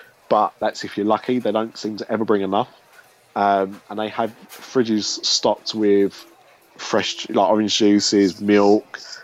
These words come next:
Um, they've got hot drinks as well, but you can't take anything out with you.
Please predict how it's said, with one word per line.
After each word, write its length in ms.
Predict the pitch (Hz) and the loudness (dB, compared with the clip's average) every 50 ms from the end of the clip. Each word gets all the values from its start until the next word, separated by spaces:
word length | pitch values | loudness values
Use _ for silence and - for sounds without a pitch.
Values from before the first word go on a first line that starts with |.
| - - - - _ - | -20 -20 -20 -20 _ -4
Um, 520 | 110 98 95 95 92 92 92 92 92 95 - _ _ | 0 0 2 2 2 0 0 -2 -6 -14 -18 _ _
they've 80 | 104 90 | -14 -14
got 100 | - - | -12 -16
hot 280 | - - - 113 - - | -12 -4 -4 -4 -4 -2
drinks 320 | - 107 104 110 107 - | -6 -6 -6 -6 -6 -6
as 140 | 104 95 - | -8 -4 0
well, 340 | 104 104 101 101 101 98 - - - - _ - _ | 2 2 4 4 4 2 0 -6 -20 -20 _ -12 _
but 100 | - - | -8 -6
you 80 | 113 98 | -6 -4
can't 300 | - - 127 120 113 104 | -2 0 2 2 2 2
take 240 | - 107 107 - | -2 -4 -4 -2
anything 280 | - 113 104 - 104 104 | -6 -6 -4 -4 -4 -2
out 160 | 104 98 82 | 0 -2 0
with 160 | 80 87 78 | -2 -6 -6
you. 200 | 73 64 60 73 | -6 -10 -10 -12